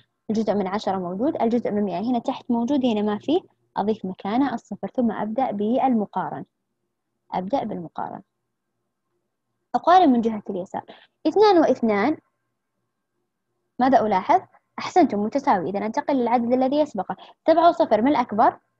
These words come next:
السبعة، أحسنتم. إذا اثنان وسبعون أكبر من اثنان وسبعة من مائة. اثنان وسبعون أو اثنان وسبعة من عشرة هي نفس العدد،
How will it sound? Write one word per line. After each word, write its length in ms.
السبعة، 720
أحسنتم. 800
إذا 300
اثنان 420
وسبعون 720
أكبر 460
من 300
اثنان 560
وسبعة 1160
من 160
مائة. 300
اثنان 480
وسبعون 680
أو 180
اثنان 280
وسبعة 340
من 140
عشرة 220
هي 140
نفس 300
العدد، 400